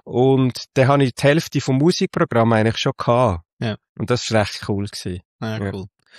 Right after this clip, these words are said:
Speaker 2: Obwohl du eigentlich die Playlists bekommst, die hast du irgendwie für dich nicht können
Speaker 1: Mal,
Speaker 2: brauchen,
Speaker 1: die habe ich
Speaker 2: oder?
Speaker 1: gebraucht. Also das ist auch, das ist sehr gut gewesen, aber es hat einfach so zwei, drei Songs, jemand hat, oder ich weiss
Speaker 2: Ja,
Speaker 1: nicht,
Speaker 2: ja,
Speaker 1: ob es
Speaker 2: ja.
Speaker 1: sogar mehrere Personen sind,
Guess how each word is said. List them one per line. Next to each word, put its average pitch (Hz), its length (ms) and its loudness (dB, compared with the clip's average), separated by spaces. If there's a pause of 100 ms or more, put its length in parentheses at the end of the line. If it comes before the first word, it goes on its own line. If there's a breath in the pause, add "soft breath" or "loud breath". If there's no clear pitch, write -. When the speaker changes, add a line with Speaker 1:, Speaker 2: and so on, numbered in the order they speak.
(140 soft breath)
Speaker 2:
Obwohl 131 300 -2
du 165 60 0
eigentlich 151 180 -4
die - 100 -10
Playlists 170 480 -4
bekommst, 202 520 -6
die 170 160 -2
hast 180 320 -2
du 180 40 -4
irgendwie 170 420 -4
für 165 100 -6
dich 165 260 -6
nicht 170 200 -6
können 180 260 -4
Speaker 1:
Mal, 139 200 4
Speaker 2:
brauchen, 302 160 2
Speaker 1:
die 175 80 4
habe 160 160 6
ich 151 60 4
Speaker 2:
oder? 160 80 0
Speaker 1:
gebraucht. 180 560 0
Also 131 260 -2
das 143 260 -4
ist 139 160 -4
auch, 127 720 0
das 135 120 -8
ist - 80 -12
sehr 127 180 2
gut 180 160 0
gewesen, - 160 0
aber 135 100 0
es 123 60 -2
hat 135 100 2
einfach 156 220 2
so - 120 -4
zwei, 147 360 4
drei 131 200 2
Songs, 143 420 0 (120)
jemand 165 260 -2
hat, - 440 -6
oder - 200 -8
ich 110 140 -8 (140)
weiss 117 320 -4
Speaker 2:
Ja, 160 60 -2
Speaker 1:
nicht, 160 100 -2
Speaker 2:
ja, 175 60 2
Speaker 1:
ob 147 40 -2
es 143 60 -4
Speaker 2:
ja. 143 80 -2
Speaker 1:
sogar 120 180 4
mehrere 147 300 4
Personen 180 400 0
sind, 170 160 -2